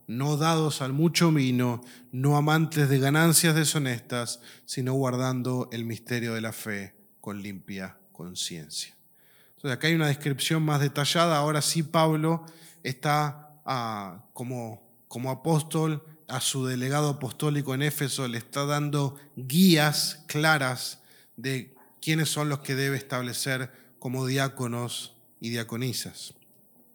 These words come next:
Deben ser dignos, es decir, se han ganado el respeto de los hermanos por su manera de vivir piadosa y de servicio.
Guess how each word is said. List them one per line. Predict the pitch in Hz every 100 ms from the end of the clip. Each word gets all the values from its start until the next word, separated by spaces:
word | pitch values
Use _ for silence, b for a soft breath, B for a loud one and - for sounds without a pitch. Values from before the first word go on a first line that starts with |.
| _ - B B B B
Deben | 160 208 180
ser | - 202 175 143
dignos, | 180 170 135 104 92 - - - B B B
es | 165
decir, | 170 156 175 143
se | - - - 160
han | 196 254 247 208
ganado | 165 160 165 190 240 254 254 254 233 -
el | 160 156
respeto | 143 147 127 - 196 214 - 214 214 202 151
de | 127 147
los | 143 139 147
hermanos | 139 151 190 170 127 120 123 - B B B B
por | 147 147
su | - 151
manera | 147 160 190 196
de | 165
vivir | 147 139 147 170 165 -
piadosa | 143 139 156 156 - 151 151 120
y | 127
de | 123
servicio. | - 120 123 110 - -